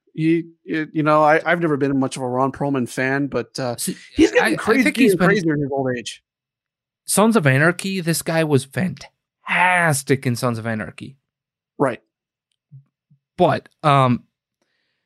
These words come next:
Speaker 2: <clears throat> if you want people to educate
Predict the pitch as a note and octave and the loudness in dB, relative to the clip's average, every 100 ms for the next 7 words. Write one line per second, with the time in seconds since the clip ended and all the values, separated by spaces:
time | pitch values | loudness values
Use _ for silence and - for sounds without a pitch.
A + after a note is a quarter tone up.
0 | _ _ _ _ _ - F#3+ F#3+ C3+ G2+ | _ _ _ _ _ 2 6 8 6 2
1 | _ _ _ - C3+ A#2+ C3 A#3+ D4+ C#4 | _ _ _ -2 -2 0 2 4 4 4
2 | A#3+ G#3 A3 F#3+ G3 F3 - D3 C#3 B2+ | 4 2 -4 0 2 2 4 2 2 0
3 | C3+ D#3 D#3 - E3 E3 F3 - | 0 -2 -6 -6 -2 -2 -2 -14